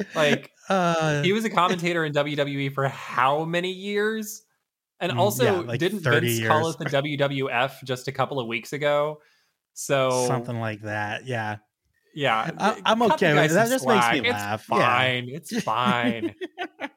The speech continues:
Speaker 2: Um, Joel, uh, what do you got for me here in lightning round?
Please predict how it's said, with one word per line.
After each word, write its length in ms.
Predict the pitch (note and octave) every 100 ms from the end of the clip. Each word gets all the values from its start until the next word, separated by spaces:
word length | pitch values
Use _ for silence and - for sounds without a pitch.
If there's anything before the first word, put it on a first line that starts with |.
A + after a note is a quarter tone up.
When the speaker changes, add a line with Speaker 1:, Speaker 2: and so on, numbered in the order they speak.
| - - - - - F#3+ - - - - A#3+ A#3 -
Speaker 2:
Um, 340 | D3 C#3+ C3+ C3+
Joel, 400 | D#3 D#3 D#3 D#3
uh, 200 | C3+ C3+
what 200 | D3 D#3+
do 60 | E3
you 40 |
got 160 | D3 C3+
for 120 | C#3+
me 160 | C3+
here 160 | A#2 B2
in 80 | A#2
lightning 240 | A#2 G#2+
round? 340 | G#2+ G#2+ B2